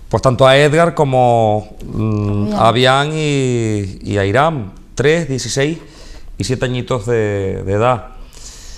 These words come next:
Speaker 1: Que yo no sé si son conscientes o no, o tienen una parte de conciencia de, del cariño, del amor y de, de la entrega que, que sus padres les dan.
Speaker 2: ¿Nuestros hijos?
Speaker 1: Sí.
Speaker 2: Seguro,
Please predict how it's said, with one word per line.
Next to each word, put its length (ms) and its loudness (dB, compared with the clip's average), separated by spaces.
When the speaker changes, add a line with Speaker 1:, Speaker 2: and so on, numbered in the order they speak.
Speaker 1:
Que 260 0
yo 120 0
no 100 -2
sé 320 0
si 640 -4
son 800 0
conscientes 800 0
o 100 2
no, 260 2
o 100 0
tienen 260 -2
una 200 -4
parte 320 0
de 100 0
conciencia 720 -2
de, 380 0
del 260 -2
cariño, 440 0
del 100 2
amor 320 2
y 60 0
de, 260 2
de 120 0
la 60 2
entrega 540 2
que, 260 -2
que 80 -6
sus 140 -8
padres 280 0
les 100 0
dan. 180 2
Speaker 2:
¿Nuestros 280 -4
hijos? 360 -6
Speaker 1:
Sí. 320 0
Speaker 2:
Seguro, 440 -6